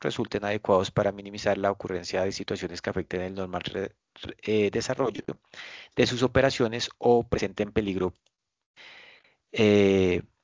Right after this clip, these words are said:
para el cumplimiento de sus obligaciones contractuales con los consumidores financieros. Entre ellas, resulta especialmente relevante pa-, para el análisis que nos ocupa aquella relacionada con las claves de único uso, O T P,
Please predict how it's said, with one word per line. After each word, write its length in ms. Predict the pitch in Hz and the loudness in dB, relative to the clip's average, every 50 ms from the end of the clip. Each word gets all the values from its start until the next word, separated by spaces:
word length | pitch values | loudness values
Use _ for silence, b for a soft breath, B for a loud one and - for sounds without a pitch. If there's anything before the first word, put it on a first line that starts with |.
| _ _ - | _ _ 2
para 180 | 117 110 - | 4 4 4
el 80 | - 104 | 2 -2
cumplimiento 560 | - 117 - 123 117 113 110 104 101 - 113 | -6 -10 -12 -10 -10 -8 -10 -10 -6 -4 -4
de 60 | 110 | -4
sus 160 | 104 107 101 | -4 -6 -8
obligaciones 420 | 110 98 101 98 95 95 90 87 - | -8 -6 -6 -6 -6 -6 -10 -12 -12
contractuales 560 | - 98 92 - 98 - - 101 87 87 - | -12 -8 -8 -8 -8 -4 -4 -4 -4 -4 -8
con 140 | - - 90 | -10 -10 -8
los 120 | 92 - | -8 -8
consumidores 540 | - - 95 - 98 95 90 85 80 87 85 | -8 -8 -10 -10 -10 -8 -6 -6 -4 -6 -6
financieros. 720 | - 85 85 87 92 95 - - - - - - - - - _ _ _ _ _ _ _ _ _ _ _ _ _ _ _ _ _ _ _ _ B B B B B B B | -8 -8 -10 -10 -10 -10 -10 -12 -12 -14 -12 -14 -14 -14 -16 _ _ _ _ _ _ _ _ _ _ _ _ _ _ _ _ _ _ _ _ B B B B B B B
Entre 440 | - 123 120 120 - 110 107 107 120 | 0 0 2 4 6 8 8 8 8
ellas, 340 | 131 147 147 135 - - - - | 6 4 2 0 -2 -6 -6 -6
resulta 420 | 113 104 - 107 95 - - 104 | -6 -4 -4 -6 -2 0 0 2
especialmente 720 | - - 107 107 - - 104 - 101 95 95 92 - - 101 | 2 2 0 -2 -2 -4 -2 0 0 -2 -2 -6 -4 -4 -2
relevante 720 | - 107 104 101 95 110 127 131 - _ _ - - - - _ | -2 0 2 4 4 4 4 2 -4 _ _ -16 -16 -16 -8 _
pa-, 100 | - - _ _ _ _ _ _ | -6 -8 _ _ _ _ _ _
para 140 | 98 98 95 | -4 -4 -4
el 80 | 92 - | -4 -4
análisis 680 | 92 90 90 87 85 90 90 - _ _ - - 95 - | -6 -4 -4 -4 -6 -6 -10 -12 _ _ -14 -14 -12 -10
que 100 | - 107 | -8 -8
nos 140 | 104 101 117 | -8 -8 -8
ocupa 1000 | 113 - - 117 - _ _ _ _ _ _ _ _ _ 104 98 - 104 - - B B B B B B | -8 -6 -8 -8 -8 _ _ _ _ _ _ _ _ _ -10 -4 -2 -4 -4 -4 B B B B B B
aquella 420 | - 104 - - 101 90 - 95 | 0 0 2 0 0 2 2 0
relacionada 360 | 92 101 104 113 104 82 80 | 2 0 -2 0 0 0 0
con 120 | - 110 107 | 0 0 -2
las 120 | 101 92 | 0 2
claves 260 | - 98 92 95 95 | 4 4 4 4 2
de 100 | 98 101 | 0 0
único 280 | 95 92 90 90 - 123 | 0 -2 -4 -2 -2 -2
uso, 200 | 110 98 - - - | -2 -2 -4 -4 -2
O 80 | 101 | -4
T 80 | - - | 0 2
P, 120 | 131 127 | 0 0